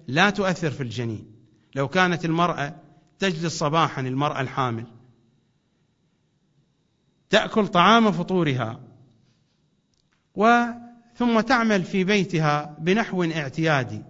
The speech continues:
وتبقى إلى اليوم الثاني والثالث، ويمر الشهر الأول والشهر الثاني وهكذا،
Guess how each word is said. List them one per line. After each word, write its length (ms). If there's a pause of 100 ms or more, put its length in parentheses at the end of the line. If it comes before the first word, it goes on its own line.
(1500)
وتبقى 760
إلى 100
اليوم 380
الثاني 600
والثالث، 800
ويمر 440
الشهر 400
الأول 540
والشهر 440
الثاني 420
وهكذا، 600